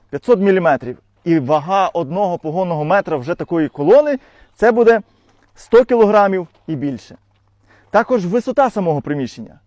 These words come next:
Коли ви будуєте складське приміщення, для вас достатня висота чотири, шість метрів, ну,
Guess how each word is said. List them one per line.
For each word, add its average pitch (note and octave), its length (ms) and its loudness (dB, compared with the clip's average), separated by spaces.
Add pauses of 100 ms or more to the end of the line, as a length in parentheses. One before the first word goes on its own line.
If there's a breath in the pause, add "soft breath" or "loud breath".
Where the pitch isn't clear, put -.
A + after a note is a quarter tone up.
(100)
Коли D#3 220 -6
ви F#3+ 100 2
будуєте G3 400 -4
складське F#3+ 380 -6
приміщення, F#3+ 560 -4 (340 soft breath)
для D3+ 160 -2
вас B3+ 220 0
достатня A3+ 440 -2
висота G#3+ 520 -2 (300 soft breath)
чотири, A3+ 540 2 (220)
шість G3+ 380 -2
метрів, G3 440 0 (160)
ну, C#4 220 -4